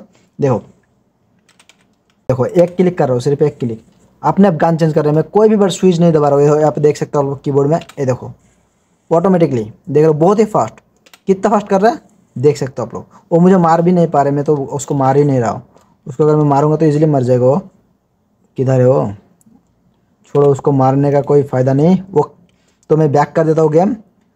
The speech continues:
और आपको जो भी चाहिए गाइस, मतलब मिक्स प्रो के बारे में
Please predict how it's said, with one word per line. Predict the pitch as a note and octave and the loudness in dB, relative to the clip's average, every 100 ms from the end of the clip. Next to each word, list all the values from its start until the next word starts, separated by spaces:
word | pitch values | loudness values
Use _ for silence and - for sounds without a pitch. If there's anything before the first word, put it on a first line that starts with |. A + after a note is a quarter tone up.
| _ _ | _ _
और | - C#3+ | -2 0
आपको | - E3 D3+ | 0 0 0
जो | B2+ E3 | 2 2
भी | E3+ G3+ | 2 2
चाहिए | F#3 E3 D#3 | 2 4 4
गाइस, | D3+ C3+ - _ _ _ _ _ _ - | 2 0 -4 _ _ _ _ _ _ -12
मतलब | C3 B2+ C#3+ | -8 -4 -2
मिक्स | C#3+ - | -2 -2
प्रो | - D#3+ | 0 2
के | D#3 | 2
बारे | C#3+ C#3+ | 0 0
में | D3 D3+ D3+ | 0 0 -2